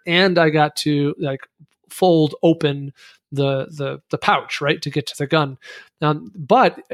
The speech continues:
you know, while that might make look okay, sort of like it belongs with one outfit, maybe a shirt and tie, for example,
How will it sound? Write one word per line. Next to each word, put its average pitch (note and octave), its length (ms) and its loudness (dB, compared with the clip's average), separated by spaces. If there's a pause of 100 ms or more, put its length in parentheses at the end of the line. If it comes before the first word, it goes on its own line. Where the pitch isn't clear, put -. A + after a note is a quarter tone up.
(140)
you G#3 100 0
know, F3+ 120 4
while F#3 300 2
that F3+ 220 2
might F#3+ 280 -2
make F#3 340 -4 (220)
look E3+ 260 -2
okay, F3 480 0
sort E3 240 0
of E3 80 -2
like D#3+ 180 0
it E3 120 -4
belongs D3+ 640 -2 (320)
with D3+ 240 0
one G3 180 2
outfit, D#3 420 0
maybe D3+ 280 -2
a C#3 40 -2
shirt - 240 -6
and D3+ 80 -14
tie, D#3 220 0
for E3 160 -4
example, C#3+ 640 -4